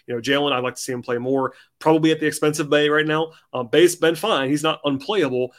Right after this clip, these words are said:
but I think that, you know, playing him as much as they have been recently, I would like to see a little bit more of those minutes go to Jalen Johnson at this point in time for development, and also just to see what they have in Jalen overall, even in the moment, at the mo-, uh, sort of for this season.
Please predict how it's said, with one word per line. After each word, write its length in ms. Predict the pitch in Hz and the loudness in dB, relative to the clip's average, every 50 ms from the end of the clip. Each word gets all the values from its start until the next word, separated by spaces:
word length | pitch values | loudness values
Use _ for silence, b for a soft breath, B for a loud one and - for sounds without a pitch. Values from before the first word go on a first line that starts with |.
| b b b | b b b
but 80 | 139 139 | -4 -4
I 60 | 135 | -4
think 240 | 131 - 147 - - | -2 -4 -4 -4 -2
that, 220 | 139 131 120 - _ _ | -4 -4 -4 -6 _ _
you 100 | - 139 | -12 -12
know, 140 | 120 110 107 _ _ - | -12 -12 -14 _ _ -6
playing 340 | - 139 139 135 127 127 | -4 -2 -2 -2 -4 -6
him 340 | 123 117 143 143 139 131 - - | -6 -4 -4 -4 -4 -6 -8 -8
as 120 | 139 123 123 | -10 -6 -4
much 220 | 139 139 139 - | -2 -4 -2 -4
as 80 | 139 123 | -6 -4
they 160 | 127 131 127 | -2 -2 -2
have 260 | 120 131 131 135 131 139 | 0 0 -2 -2 -2 -2
been 140 | 147 143 | -4 -4
recently, 540 | 139 143 147 147 - 160 147 143 139 135 139 139 B B B | -2 -2 -4 -4 -4 -6 -6 -6 -6 -6 -8 -14 B B B
I 120 | - 131 | -6 -4
would 80 | 135 131 | -4 -4
like 100 | 131 131 | -6 -6
to 60 | - | -8
see 140 | - - 135 | -8 -6 -6
a 20 | |
little 120 | 123 123 120 | -4 -6 -6
bit 120 | 120 - | -8 -8
more 240 | 123 127 127 131 127 | -6 -6 -4 -4 -4
of 60 | 123 | -6
those 120 | 120 - | -8 -8
minutes 220 | 127 120 120 113 - | -8 -6 -6 -8 -8
go 180 | - 127 120 | -8 -8 -8
to 160 | 117 - - 120 | -8 -8 -10 -10
Jalen 260 | 113 117 117 117 113 | -8 -6 -6 -6 -6
Johnson 280 | 123 117 110 - - | -8 -10 -10 -12 -14
at 60 | - - | -16 -16
this 100 | 123 - | -16 -14
point 280 | - 120 123 120 - | -14 -14 -14 -12 -10
in 60 | 120 | -8
time 100 | 113 113 | -8 -8
for 100 | 110 117 | -8 -8
development, 440 | 113 120 123 165 180 156 160 147 139 | -4 0 2 2 2 2 0 -2 -2
and 60 | 135 | -2
also 200 | 131 135 123 - | -2 -2 -2 -4
just 180 | 113 117 - - | -8 -12 -12 -10
to 60 | 117 | -8
see 120 | - - 135 | -8 -8 -8
what 120 | 123 120 | -8 -8
they 100 | 127 113 | -8 -6
have 300 | 117 120 120 113 110 - - B B B B B | -4 -4 -4 -4 -6 -10 -16 B B B B B
in 120 | B 120 113 | B -12 -10
Jalen 340 | - 120 113 113 113 113 - _ _ - | -6 -6 -6 -6 -6 -8 -12 _ _ -4
overall, 380 | 127 123 117 117 117 113 117 - | -4 -4 -2 -2 -2 -2 -4 -4
even 160 | 120 113 120 | -6 -6 -6
in 80 | 113 113 | -8 -8
the 60 | 113 | -8
moment, 320 | 117 117 123 123 127 - - _ - | -8 -8 -8 -10 -12 -14 -16 _ -16
at 120 | 117 110 | -16 -16
the 60 | - 123 | -14 -14
mo-, 180 | 127 117 - - | -14 -14 -12 -10
uh, 260 | 123 113 110 113 117 | -8 -8 -8 -10 -12
sort 200 | - - 123 117 | -10 -8 -6 -6
of 80 | 113 | -6
for 80 | - - | -6 -6
this 140 | 123 127 120 | -6 -6 -6
season. 260 | 123 120 - - - | -6 -10 -12 -16 -20